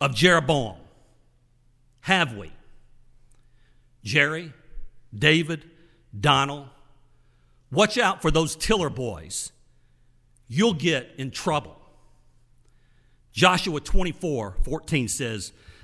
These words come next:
"Now therefore fear the Lord and serve Him in sincerity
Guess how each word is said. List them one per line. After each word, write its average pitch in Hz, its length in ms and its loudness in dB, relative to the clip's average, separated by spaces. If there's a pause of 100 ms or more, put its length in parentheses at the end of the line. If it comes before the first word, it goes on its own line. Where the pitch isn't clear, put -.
"Now 185 220 6
therefore 185 480 -2
fear 196 360 2
the 190 120 2
Lord 107 480 -2 (600)
and 156 220 2
serve 214 520 4
Him 104 260 12 (580)
in 170 140 6
sincerity 220 960 0